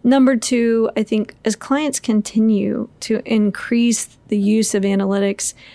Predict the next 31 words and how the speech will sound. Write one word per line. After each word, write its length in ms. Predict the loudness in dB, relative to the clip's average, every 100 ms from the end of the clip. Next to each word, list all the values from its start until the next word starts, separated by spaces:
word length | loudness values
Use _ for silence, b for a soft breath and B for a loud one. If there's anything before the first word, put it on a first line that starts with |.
| B
they're 180 | 0 2
developing 560 | 2 0 0 0 2
these 200 | 2 2
more 200 | 0 0
refined 520 | 0 -2 -2 0 -2 -4
use 320 | -4 -2 -2 -2
cases 600 | -2 -2 -2 -2 -4 -8 B B B B B
and 560 | -2 0 2 2 2 0 _ _ 0
really 300 | 2 4 2
embedding 500 | 2 2 2 2 2
those 220 | 0 -2
processes 640 | -4 -4 -4 -4 -2 -2
across 380 | -2 -4 -4 -4
their 80 | -4
cyber 380 | -4 -2 -2 -4
programs. 640 | -4 -4 -6 -4 -6 -8 B B B
And 100 | -2
so 320 | 0 0 -2 -2
there's 280 | 0 2 0
this 180 | -2 0
array 560 | 0 2 2 2 2
of 220 | 0 -2 -8 B B -6
technical 500 | -4 -2 0 2 2
solutions 1000 | 0 0 0 0 0 2 4 2 0 -10 _ -4
and 160 | -4
technology 840 | -4 -4 -2 0 0 0 0 -2 -6 B B B -6
that 100 | -2
our 140 | -2
clients 420 | -2 -2 -2 -2
are 80 | -4
deploying, 720 | -4 -6 -4 -2 0 0 -2